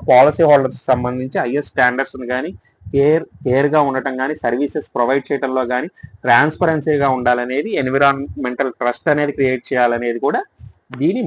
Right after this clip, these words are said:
ముఖ్య ఉద్దేశం హెల్త్ ఇన్సూరెన్స్ రిలేటెడ్‌గా. ఇది ఐఆర్డీఏ వాళ్ళు కస్టమర్స్, హెల్త్ కస్టమర్స్ కోసం కొత్తగా పాజిబిలిటీ చేయవలసిన ఉద్దేశం. ఇందులో మేజర్‌గా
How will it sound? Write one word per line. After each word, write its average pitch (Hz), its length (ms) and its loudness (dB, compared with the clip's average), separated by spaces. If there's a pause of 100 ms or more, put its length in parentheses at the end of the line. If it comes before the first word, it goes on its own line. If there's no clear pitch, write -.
ముఖ్య 180 260 0 (120)
ఉద్దేశం 117 400 -2 (120)
హెల్త్ 120 260 -2
ఇన్సూరెన్స్ 117 440 -4
రిలేటెడ్‌గా. 107 480 -6 (400)
ఇది 240 100 -2 (180)
ఐఆర్డీఏ 139 600 2
వాళ్ళు 139 240 -2 (480)
కస్టమర్స్, 156 600 -4
హెల్త్ 131 200 -4 (120)
కస్టమర్స్ 135 460 -4 (100)
కోసం 123 280 -6 (480)
కొత్తగా 151 400 0 (460)
పాజిబిలిటీ 139 600 0
చేయవలసిన 120 460 -2 (440)
ఉద్దేశం. 123 400 -2
ఇందులో 156 220 0 (120)
మేజర్‌గా 147 460 0